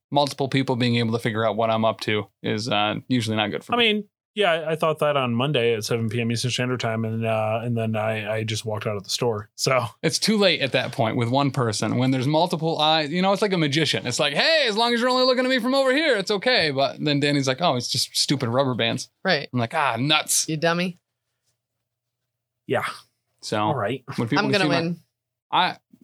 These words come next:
Speaker 1: if you bring She-Hulk, yeah, probably.
Speaker 3: <laughs>
Speaker 2: That's fair.
Speaker 1: But
Speaker 2: I don't know. No, I still haven't figured out what I'm gonna bring in.
Speaker 1: Dan's list actually looks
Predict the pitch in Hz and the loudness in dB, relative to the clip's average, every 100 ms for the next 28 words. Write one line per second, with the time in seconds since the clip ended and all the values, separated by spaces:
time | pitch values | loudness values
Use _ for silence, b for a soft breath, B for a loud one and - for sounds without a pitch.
0 | _ _ _ _ _ _ _ - - 160 | _ _ _ _ _ _ _ -20 -6 0
1 | 160 147 139 147 185 - 143 - 147 240 | 2 2 0 0 0 -2 -4 -4 -2 0
2 | 247 - - 359 - - - 302 - 233 | 0 -2 0 -2 -2 -4 0 -2 0 -2
3 | - - - 143 - 120 117 _ _ _ | -2 -6 -4 -2 0 -2 -4 _ _ _
4 | _ _ _ _ _ _ - 123 - - | _ _ _ _ _ _ -6 -4 -4 -10
5 | _ _ _ _ _ _ _ _ _ _ | _ _ _ _ _ _ _ _ _ _
6 | _ - 139 117 107 110 110 - 143 - | _ -6 -2 -2 -2 -2 -4 -2 -2 0
7 | 185 143 123 113 113 107 104 104 104 98 | 2 2 0 -4 -4 -4 -4 -4 -6 -8
8 | 101 101 101 - _ B B B - 180 | -10 -10 -12 -16 _ B B B 0 2
9 | 240 180 151 131 - 131 123 135 120 117 | 2 0 0 0 0 0 0 2 2 2
10 | 120 120 - - - | 0 0 0 0 -2